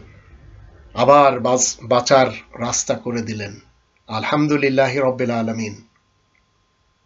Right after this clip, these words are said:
এখন আমাদেরকে বাঁচতে হবে। খুনি হাসিনার সেই বাক্যটিকে আমাদের মনে রাখতে হবে। তিনি দেখবেন অনেক জায়গায় বলেছেন,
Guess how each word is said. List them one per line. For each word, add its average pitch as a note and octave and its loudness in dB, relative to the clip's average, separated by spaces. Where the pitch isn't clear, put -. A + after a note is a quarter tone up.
এখন A2+ 0
আমাদেরকে D3 4
বাঁচতে C#3 2
হবে। F3 -2
খুনি D3 4
হাসিনার C#3 4
সেই C3+ 2
বাক্যটিকে E3 0
আমাদের C#3+ 4
মনে C#3 4
রাখতে F#3 2
হবে। C3 0
তিনি B2+ 0
দেখবেন C3 4
অনেক F#3 4
জায়গায় F#3 6
বলেছেন, C#3+ -2